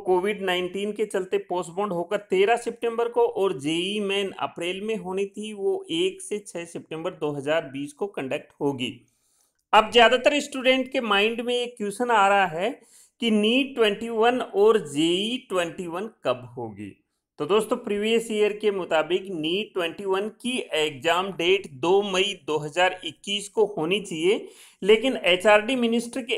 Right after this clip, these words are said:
एक वरिष्ठ अधिकारी ने बताया है कि स्कूलों को खुलने के बाद एनटीए फैसला करेगी,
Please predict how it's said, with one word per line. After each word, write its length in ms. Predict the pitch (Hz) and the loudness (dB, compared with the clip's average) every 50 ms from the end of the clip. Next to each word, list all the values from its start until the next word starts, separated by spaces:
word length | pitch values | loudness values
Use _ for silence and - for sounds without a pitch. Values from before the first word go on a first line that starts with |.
| - | 0
एक 200 | 226 233 233 - 208 | 0 0 0 -2 -2
वरिष्ठ 580 | 180 170 180 185 202 247 277 262 - - - | 2 4 6 6 6 4 0 -2 -4 0 2
अधिकारी 600 | 269 - - 180 175 175 165 - 190 190 196 220 | 4 4 4 4 2 0 2 4 4 4 4 4
ने 120 | 226 240 233 | 2 0 0
बताया 400 | 185 170 160 185 185 196 214 233 | 0 0 0 2 4 6 6 4
है 180 | 214 196 226 233 | 4 2 -2 -4
कि 200 | 233 - 240 175 - 185 | -6 -8 -10 -10 -10 -12
स्कूलों 440 | 180 - - - 226 233 254 269 269 | -12 -12 -10 -8 -6 -4 -4 -4 -2
को 140 | 269 285 269 | -2 -4 -4
खुलने 400 | 269 - - 196 202 202 220 220 | -4 -2 -2 -2 0 0 0 0
के 120 | 214 214 190 | 0 0 0
बाद 320 | 175 185 190 190 190 - - | 2 2 2 2 2 0 -4
एनटीए 400 | 165 165 165 165 - 185 185 190 190 | -4 -4 -4 -6 -6 -4 -2 -2 -4
फैसला 440 | 190 - 160 165 165 - 185 196 196 | -4 -6 -6 -6 -4 -2 -2 -2 -2
करेगी, 580 | 196 208 196 202 208 202 208 247 262 294 294 | -2 -2 -2 -2 -2 -2 -4 -6 -6 -6 -8